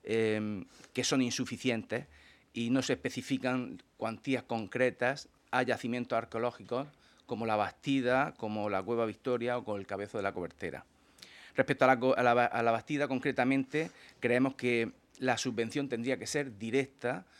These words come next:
porque todos conocemos el trabajo que la Universidad Autónoma de Barcelona está realizando en este yacimiento y no entendemos que la ausencia de una partida directa a esta universidad,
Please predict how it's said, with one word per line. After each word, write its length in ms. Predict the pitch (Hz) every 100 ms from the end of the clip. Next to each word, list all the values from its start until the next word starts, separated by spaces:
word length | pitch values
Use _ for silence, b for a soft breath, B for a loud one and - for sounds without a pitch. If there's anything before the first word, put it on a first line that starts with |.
| b b -
porque 460 | 143 - 160 170
todos 340 | - 143 139 131
conocemos 800 | 139 123 - 143 135 139 156 -
el 240 | 113 107
trabajo 720 | - - 113 107 123 127 135
que 100 | 120
la 80 | 110
Universidad 460 | 110 107 95 107 110
Autónoma 460 | 110 117 113 110
de 100 | 107
Barcelona 420 | 107 107 113 117
está 180 | 95 113
realizando 520 | 117 107 95 117 101
en 80 | 95
este 260 | 101 - 98
yacimiento 640 | 101 110 110 120 - 143 B B B
y 100 | 120
no 120 | 131
entendemos 600 | 127 127 120 123 127 139 -
que 300 | 120 120 135 _ b b b
la 140 | 113
ausencia 560 | 113 117 143 143 131 110
de 80 |
una 160 | 131 127
partida 360 | 123 - 127 104
directa 440 | 107 127 131 98
a 40 |
esta 200 | 110 -
universidad, 640 | 117 117 110 - 110 120